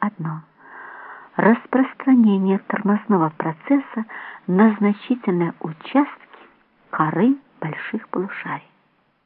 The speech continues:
Когда большая ее часть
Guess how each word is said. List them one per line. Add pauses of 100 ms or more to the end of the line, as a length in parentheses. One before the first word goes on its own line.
(1200)
Когда (440)
большая
ее
часть